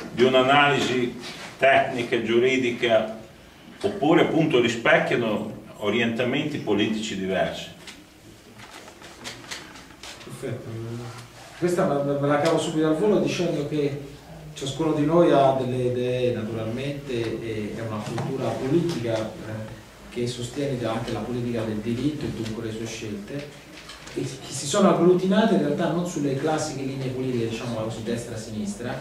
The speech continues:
Speaker 2: ma proprio sulle questioni, diciamo, della nostra materia. E quindi il problema per cui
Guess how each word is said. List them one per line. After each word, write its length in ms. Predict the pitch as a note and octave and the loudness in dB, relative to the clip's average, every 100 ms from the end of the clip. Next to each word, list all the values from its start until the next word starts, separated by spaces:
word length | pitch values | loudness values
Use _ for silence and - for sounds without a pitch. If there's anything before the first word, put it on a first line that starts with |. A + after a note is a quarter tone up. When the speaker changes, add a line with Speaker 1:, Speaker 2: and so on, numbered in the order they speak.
| - - - | -12 -18 -14
Speaker 2:
ma 240 | C3+ C3+ B2 | -8 -8 0
proprio 260 | F3+ F3+ - | 4 4 2
sulle 200 | D#3 C#3+ | -2 -2
questioni, 500 | - - D#3 C#3+ C3 - - | -2 -4 -4 -4 -6 -10 -12
diciamo, 340 | - - C#3 C#3 | -8 -6 -2 2
della 140 | C#3+ | 2
nostra 320 | C#3 C3+ C#3 | 2 0 -2
materia. 500 | C3+ C#3 F3 - G#2+ | 0 4 6 6 2
E 500 | - - - - - A#2+ | -4 -6 -12 -14 -12 4
quindi 500 | E3 E3+ D3 C#3 C#3 - - | 6 8 6 0 -4 -10 -10
il 100 | C#3 | -6
problema 640 | D#3+ E3 D#3 F#3 G3 F3 - | 2 4 8 8 8 6 4
per 220 | D#3+ D3 | 2 0
cui 600 | - F3 E3 D#3 C#3+ - | 4 8 8 8 2 -2